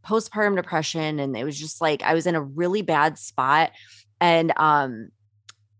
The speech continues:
some woman, like, everyone, you know, always wants to come and see the baby. And some woman came up and she put her hand on my shoulder and she said, "How are you?" And I just started, like, bawling 'cause I was like,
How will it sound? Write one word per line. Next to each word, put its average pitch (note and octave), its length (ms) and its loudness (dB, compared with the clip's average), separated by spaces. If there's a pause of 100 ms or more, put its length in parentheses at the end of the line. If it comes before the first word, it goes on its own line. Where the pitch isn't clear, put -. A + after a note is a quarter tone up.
(460)
some A3 420 0
woman, G3+ 340 4
like, F#3 200 4
everyone, A3+ 400 4
you G#3 60 0
know, F3+ 140 2
always F3 240 0
wants F3+ 160 -8
to - 80 -16
come F3+ 160 -6
and F3 100 -4
see - 140 -10
the D#3 80 -4
baby. D#3 320 -4
And D3 120 -6
some F3+ 220 -4
woman E3+ 240 -2
came F3 220 -6
up D#3 100 -2
and D#3+ 100 -8
she - 140 -8
put - 180 -8
her G3 120 -2
hand D#3+ 280 -2
on D#3 60 -2
my D3+ 120 -2
shoulder C#3+ 380 -6
and C3+ 120 -8
she - 160 -10
said, C#3+ 180 -6
"How F3 600 -4
are D#3+ 120 -8
you?" C3+ 520 -6
And F3+ 100 0
I G#3 100 6
just A3+ 140 -2
started, G#3+ 240 0
like, F3+ 180 -2 (120)
bawling D#3 520 2
'cause - 120 -10
I G#3+ 80 0
was A3 140 -4
like, A#3 200 -2